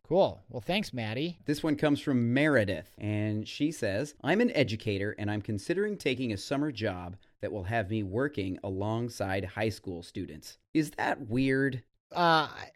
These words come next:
Speaker 1: I mentioned in our side hustle episode that I did work a couple summers at a candy store or a candy shop. And those two summers I did spend time working with students that attended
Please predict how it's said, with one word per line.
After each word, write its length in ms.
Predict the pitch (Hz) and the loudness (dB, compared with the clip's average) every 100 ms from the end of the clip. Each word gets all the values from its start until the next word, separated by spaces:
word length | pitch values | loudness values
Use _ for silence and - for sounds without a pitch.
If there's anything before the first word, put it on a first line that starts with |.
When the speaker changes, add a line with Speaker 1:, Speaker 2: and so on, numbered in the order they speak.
| _ | _
Speaker 1:
I 100 | 165 | 2
mentioned 440 | 185 196 247 233 185 | 4 4 4 2 -2
in 120 | 160 160 | 0 2
our 380 | 147 139 131 - | 4 4 2 -2
side 300 | - 156 151 | 0 2 4
hustle 520 | 139 127 139 123 110 - | 2 -2 -2 -4 -4 -8
episode 560 | 127 117 - 120 117 | -8 -8 -6 -4 -4
that 260 | 117 113 - | -4 -6 -4
I 200 | 120 120 | -4 -4
did 220 | 110 117 | -4 -6
work 420 | 117 120 110 - - | -2 -2 -4 -8 -16
a 40 | - | -8
couple 180 | 123 117 | -6 -6
summers 340 | - 107 104 | -6 -6 -6
at 120 | 101 | -8
a 20 | 98 | -10
candy 360 | 98 110 107 | -8 -8 -8
store 560 | - - 95 87 98 101 - | -10 -10 -10 -8 -10 -12 -10
or 80 | 107 | -8
a 40 | |
candy 260 | - 117 104 | -4 -4 -4
shop. 420 | - 101 87 - - | -4 -6 -6 -8 -8
And 360 | 131 131 123 120 | -4 -2 -2 -2
those 200 | 165 165 - | 2 2 2
two 120 | 160 | -2
summers 380 | 151 135 131 120 | -2 -2 -2 -2
I 140 | 120 | -4
did 360 | 113 123 120 - | -2 -2 -2 -6
spend 460 | - 117 110 107 | -8 -6 -6 -6
time 260 | 117 107 107 | -6 -6 -4
working 340 | 107 107 110 | -6 -6 -6
with 140 | 104 101 - | -6 -8 -12
students 380 | - 110 104 - | -8 -6 -6 -6
that 260 | 104 98 - | -6 -6 -10
attended 440 | 107 110 104 98 | -10 -6 -6 -6